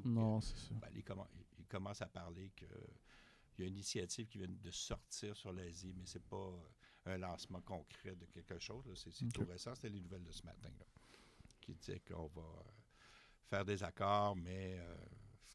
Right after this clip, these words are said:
Speaker 1: qu'il y aura pas de doping social, le travail des enfants, des choses comme ça, là. Des, bon, c'est, c'est des sbroufs. Il, autrement dit, Biden a tellement de problèmes qu'il ne tente pas
Speaker 2: <laughs>
Speaker 1: de donner des munitions à M. Trump, donc on n'en parlera pas du tout,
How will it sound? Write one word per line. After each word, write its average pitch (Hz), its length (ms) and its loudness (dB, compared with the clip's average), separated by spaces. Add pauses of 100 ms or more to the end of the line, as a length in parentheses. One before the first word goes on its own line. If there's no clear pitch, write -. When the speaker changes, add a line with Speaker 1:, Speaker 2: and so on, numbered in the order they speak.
(260)
Speaker 1:
qu'il - 80 -4
y 85 40 4
aura 87 120 0
pas - 120 0
de 92 60 -2
doping 85 340 -4
social, 82 460 0 (100)
le 80 60 -10
travail 85 260 -6
des 82 200 -4
enfants, 82 420 -2
des 82 120 -8
choses - 200 -8
comme 85 200 -8
ça, - 140 -6
là. 82 60 -8 (200)
Des, - 80 -16 (960)
bon, - 100 -16 (160)
c'est, - 240 -8
c'est - 160 -12
des 82 140 -4
sbroufs. - 480 -6 (480)
Il, 87 100 -6
autrement 107 400 2
dit, 87 220 -4 (100)
Biden 98 320 0 (560)
a 101 100 -4
tellement 92 380 0
de 87 60 -6 (100)
problèmes 87 400 -6 (160)
qu'il - 240 4
ne 320 60 10
tente - 240 2
pas - 200 0 (100)
Speaker 2:
<laughs> 123 300 8
Speaker 1:
de 117 40 12
donner 104 320 6
des 104 100 4
munitions 92 360 0
à - 20 6
M. 95 100 4 (180)
Trump, 113 220 0
donc 104 160 -4
on 95 60 0
n'en 90 120 -2
parlera 92 360 -2 (100)
pas 117 80 0
du 101 220 -4
tout, - 160 -12